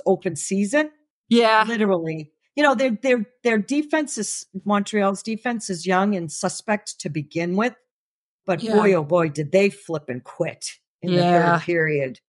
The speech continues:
Speaker 2: Yeah.
Speaker 1: They quit on each other. They quit on their coach. They quit on their goalies.
Speaker 2: Yeah. Yeah. I was hearing some stuff, just, like, the fact that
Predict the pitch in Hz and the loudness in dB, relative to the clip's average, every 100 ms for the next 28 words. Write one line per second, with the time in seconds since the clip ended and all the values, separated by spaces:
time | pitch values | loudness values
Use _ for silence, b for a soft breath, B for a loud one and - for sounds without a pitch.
0 | _ _ - 190 170 170 277 294 277 202 | _ _ -2 2 2 2 2 2 4 2
1 | 160 226 233 247 214 160 - 247 247 196 | 0 2 2 4 2 -2 -2 0 2 0
2 | 151 - 247 254 - 151 147 247 233 190 | -2 -2 -2 -2 -4 -6 -2 0 2 0
3 | 185 170 143 185 220 247 285 294 320 - | 0 -4 0 2 4 2 2 0 -2 -6
4 | - 202 185 180 160 - _ _ _ _ | -6 -2 2 4 2 0 _ _ _ _
5 | 208 202 185 - 220 247 233 208 - 220 | 4 4 4 4 4 4 4 2 4 4
6 | 208 196 175 196 185 - 202 190 180 _ | 4 2 -2 -4 -4 -4 2 2 2 _
7 | _ _ _ _ - 202 - 196 185 190 | _ _ _ _ -2 0 0 0 0 0
8 | - 190 - 190 185 - - 185 170 160 | -4 -2 2 2 2 -4 -2 0 0 -2
9 | - | -8